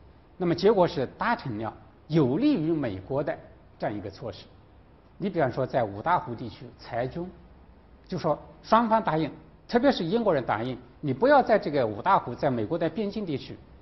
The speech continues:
陈兵百万。那么这个是现代裁军的一个最早的一个先例。应该讲这个当时谈判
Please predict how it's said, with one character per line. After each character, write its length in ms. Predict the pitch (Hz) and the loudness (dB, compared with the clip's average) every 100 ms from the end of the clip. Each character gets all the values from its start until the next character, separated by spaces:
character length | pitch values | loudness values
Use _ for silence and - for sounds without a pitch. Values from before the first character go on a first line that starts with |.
| - | -12
陈 240 | - 139 | -8 -6
兵 180 | 160 175 | -4 -6
百 200 | 165 98 | -4 -6
万。 180 | 107 120 - - - - | -4 -6 -6 -20 -20 -8
那 80 | 214 | -2
么 60 | 262 | 0
这 140 | 349 | 6
个 100 | 339 | 6
是 160 | 254 190 | 6 2
现 380 | - 349 294 185 | 0 2 2 2
代 220 | 165 - | 0 0
裁 320 | - 127 131 | -4 0 2
军 300 | 180 226 226 | 2 -2 -2
的 140 | 208 123 | 0 -2
一 100 | 113 | -2
个 220 | - 107 - - - - - - - - | -6 -8 -10 -20 -20 -20 -20 -20 -20 -12
最 160 | - 302 | -2 0
早 160 | - 101 | 0 -4
的 80 | |
一 60 | 107 | -4
个 60 | 110 | -6
先 340 | - 135 131 | -6 -4 -4
例。 100 | 131 - - - - - - | -8 -12 -20 -20 -20 -20 -4
应 160 | 254 320 | 4 8
该 100 | 311 | 8
讲 160 | 214 | 8
这 120 | 220 233 | 4 4
个 80 | |
当 180 | 196 240 | 2 2
时 100 | 180 | 0
谈 220 | 165 147 | -4 -4
判 180 | 165 180 | -4 -6